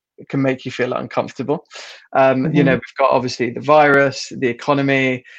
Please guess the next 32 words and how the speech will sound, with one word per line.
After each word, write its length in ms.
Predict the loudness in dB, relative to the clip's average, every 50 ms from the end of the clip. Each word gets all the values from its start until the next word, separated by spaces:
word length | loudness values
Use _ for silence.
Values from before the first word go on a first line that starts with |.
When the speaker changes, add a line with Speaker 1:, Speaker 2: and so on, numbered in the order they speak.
| -20 -20 _ _ _ -2
Speaker 1:
um, 380 | 0 2 2 2 0 -2 -8 -8
maybe 320 | -6 -2 0 0 2 2 0
the 100 | 0 0
myth 320 | 0 0 -2 -4 -4 -4 -4
of, 220 | -4 -4 -4 -6
of 200 | -6 -6 -6 -6
job 240 | -2 -2 -2 -2 -2
security, 720 | -6 -12 -10 -6 -2 0 2 2 2 0 -2 -2 0 0
or 180 | 0 -2 -4 -6 -8
certainly 360 | -6 -4 -4 -2 -2 -2 -4
a 60 | -4
lot 180 | -2 -2 -2 -2
of 80 | -2 -4
people 320 | -4 -4 -2 -2 -2 0
are, 160 | 0 0 0
are 80 | -2 -2
worried 340 | 0 0 2 2 2 0 0
about 240 | 0 0 0 0 -2
their 80 | -4
job 220 | -6 -6 -6 -8 -8
security. 800 | -8 -14 -14 _ -4 -2 -2 -2 -2 -4 -4 -4 -2 -2 -4 -6 _ _ -20 -20 -20 -20 _ _ _ -16
If 140 | -16 -12 -6
people 260 | -2 -2 -2 0 0
are 80 | 0 0
on 140 | 0 0 -2
furlough, 760 | -8 -4 2 4 4 4 4 4 4 4 4 4 4 2 2 0 -4 _ _ -8
th-, 280 | -6 -4 -2 -2 0 0
there's 160 | 0 0 2
just 220 | 0 -2 2 2
a 60 | 2
lot 280 | 4 6 6 6 6 8
of, 240 | 6 6 4 4